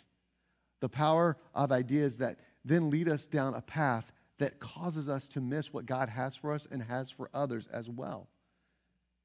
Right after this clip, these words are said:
And so as you think about your ideology, I just want to ask you, are you allowing that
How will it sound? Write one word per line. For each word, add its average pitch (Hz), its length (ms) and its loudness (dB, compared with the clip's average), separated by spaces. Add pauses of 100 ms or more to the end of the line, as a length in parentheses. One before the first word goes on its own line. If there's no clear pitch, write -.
(640)
And 147 100 2
so 180 160 6
as 151 140 4
you 160 100 2
think 214 260 2
about 185 300 4 (220)
your 151 320 4
ideology, 147 880 2
I 117 80 0
just 160 220 -6
want 185 120 0
to 147 60 0
ask 156 320 -2
you, 139 120 -2
are 131 80 -2
you 143 200 2
allowing 147 500 0
that 143 360 4